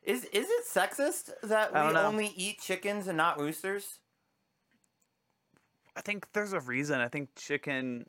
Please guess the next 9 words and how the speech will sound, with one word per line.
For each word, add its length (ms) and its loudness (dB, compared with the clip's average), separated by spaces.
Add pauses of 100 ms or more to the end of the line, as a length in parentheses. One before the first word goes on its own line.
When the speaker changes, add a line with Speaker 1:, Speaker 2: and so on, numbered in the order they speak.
(120)
Speaker 2:
and 300 -10 (100)
rooster 380 -6
don't 260 -4
taste 320 -12
the 80 -10
same. 520 -12 (580)
Let's 220 2
find 260 4
out. 300 2